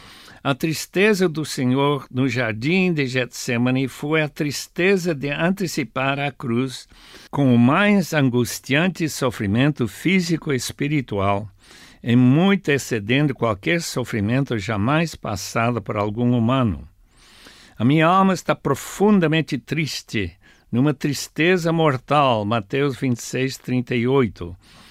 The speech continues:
Lucas descreve essa hora assim, "estando angustiado". Ele orou ainda mais intensamente,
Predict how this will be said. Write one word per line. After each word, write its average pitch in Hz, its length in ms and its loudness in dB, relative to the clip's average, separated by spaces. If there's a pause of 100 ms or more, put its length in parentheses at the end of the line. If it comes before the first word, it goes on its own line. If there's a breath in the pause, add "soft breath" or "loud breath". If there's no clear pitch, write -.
(180 loud breath)
Lucas 160 320 0
descreve 156 800 0
essa 147 340 -2
hora 151 260 2
assim, 127 520 -2 (440 loud breath)
"estando 170 520 0 (100)
angustiado". 123 1080 -2 (520 loud breath)
Ele 160 240 2
orou 156 500 4 (100)
ainda 147 480 0
mais 165 540 2
intensamente, 139 1120 -2